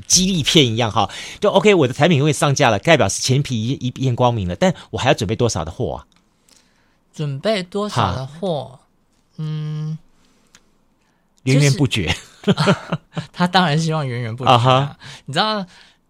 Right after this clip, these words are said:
Speaker 2: 疫情刚开始的时候，那真是包米包到连那个
Speaker 1: 哎，
Speaker 2: 载货的
Speaker 1: 全年全国很多家，你至少要备料，备了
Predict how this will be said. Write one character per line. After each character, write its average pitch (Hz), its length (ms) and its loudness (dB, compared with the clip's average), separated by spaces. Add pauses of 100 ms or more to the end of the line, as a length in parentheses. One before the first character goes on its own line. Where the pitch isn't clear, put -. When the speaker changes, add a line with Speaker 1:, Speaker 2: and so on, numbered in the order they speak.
Speaker 2:
疫 226 160 -4
情 160 240 -6
刚 175 160 -2
开 175 180 -2
始 170 100 -6
的 117 140 -8
时 - 140 -12
候， 131 160 -4
那 143 180 -6
真 147 160 -8
是 143 140 -10 (100)
包 139 220 -6
米 131 260 -10
包 123 160 -8
到 123 180 -10 (640)
连 127 280 -6
那 147 120 -6
个 120 280 -12
Speaker 1:
哎， - 120 0
Speaker 2:
载 156 140 -4
货 - 0 -
的 - 20 2
Speaker 1:
全 190 180 6
年 196 180 6
全 147 480 4
国 123 240 2
很 113 260 -2
多 139 220 2
家， 131 260 0
你 113 100 -2
至 196 160 -4
少 139 120 0
要 107 80 0
备 147 200 0
料， 123 160 2
备 147 160 2
了 113 120 0